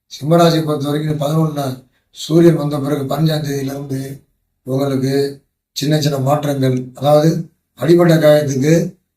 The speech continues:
மருந்து போட்ட மாதிரி இந்த சூரிய பயிற்சி பலன் பதினொன்னுல இருக்காரு, கூட புதன் வேற இருக்காரு. ஆக குழந்தைகள் படிப்பு விஷயமா நீங்க முயற்சி பண்ற விஷயங்கள் ஒர்க் அவுட் ஆகும். சூரியனோட இணைந்த புதன்,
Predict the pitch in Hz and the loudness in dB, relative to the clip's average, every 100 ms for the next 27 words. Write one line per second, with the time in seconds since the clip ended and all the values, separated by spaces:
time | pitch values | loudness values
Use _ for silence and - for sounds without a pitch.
0 | _ - 139 180 165 156 151 139 143 160 | _ -4 0 2 4 2 0 -2 0 0
1 | 165 - _ _ - 127 143 165 165 147 | -4 -10 _ _ -8 -6 0 4 4 2
2 | 131 127 135 131 127 _ _ _ _ - | -4 -2 0 -2 -4 _ _ _ _ -2
3 | 151 170 156 139 139 135 127 - _ _ | 2 4 4 0 -2 -2 -4 -12 _ _
4 | _ - 160 175 160 156 180 160 151 143 | _ -4 2 2 4 4 4 4 2 0
5 | 139 127 127 _ _ _ - 147 160 156 | -2 -4 -6 _ _ _ -6 2 2 4
6 | 160 175 170 151 151 160 160 160 156 151 | 2 2 2 0 0 2 2 2 0 0
7 | 147 156 147 156 147 139 127 131 135 175 | -2 -6 -8 -6 -6 -4 -4 -4 -4 -6
8 | 190 _ _ _ _ _ 131 127 165 156 | -8 _ _ _ _ _ -8 0 2 4
9 | 131 127 127 - _ _ _ - - 170 | 2 0 -4 -8 _ _ _ -10 2 8
10 | 175 156 156 151 147 123 135 135 - | 8 6 2 -2 -2 0 2 0 -2